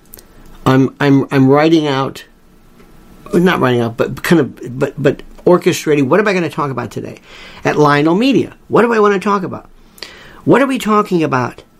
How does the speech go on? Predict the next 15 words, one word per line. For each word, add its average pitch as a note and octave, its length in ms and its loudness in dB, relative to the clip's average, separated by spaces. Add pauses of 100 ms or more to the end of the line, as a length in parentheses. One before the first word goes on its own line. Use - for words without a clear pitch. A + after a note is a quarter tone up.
(720)
that's C3+ 640 0
unimportant? D3 540 -2
I - 40 -12
wanna F#3 120 2
talk A3+ 100 2
about F3+ 180 -4
three A3 260 -2
things. - 480 -6 (460)
First, - 680 -4 (560)
China. G#3+ 560 0 (1900)
While G3 240 4
you're C#4+ 200 0
worrying A3+ 400 0
about E3 440 -4 (180)
Roe C#3+ 680 2